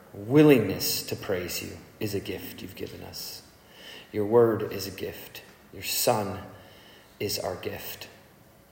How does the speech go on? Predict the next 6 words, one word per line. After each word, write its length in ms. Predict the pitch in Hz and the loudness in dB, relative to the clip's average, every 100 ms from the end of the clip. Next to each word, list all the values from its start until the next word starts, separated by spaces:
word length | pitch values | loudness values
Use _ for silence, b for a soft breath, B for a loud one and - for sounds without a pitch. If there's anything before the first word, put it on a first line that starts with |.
| B B B | B B B
Eternal 360 | 123 123 127 113 | -6 -2 2 4
life 580 | 110 107 104 - - - - | 4 4 2 -4 -6 -8 -6
is 120 | 107 | -6
a 60 | |
gift. 520 | - - - - - - - - - - - - - - - - - - - - - - - - - - - - - - | -6 -10 -10 -12 -14 -16 -20 -20 -20 -20 -20 -20 -20 -20 -20 -20 -20 -20 -20 -20 -20 -20 -20 -20 -20 -20 -20 -20 -8 2
Our 580 | 131 117 113 107 - | 6 6 6 2 -4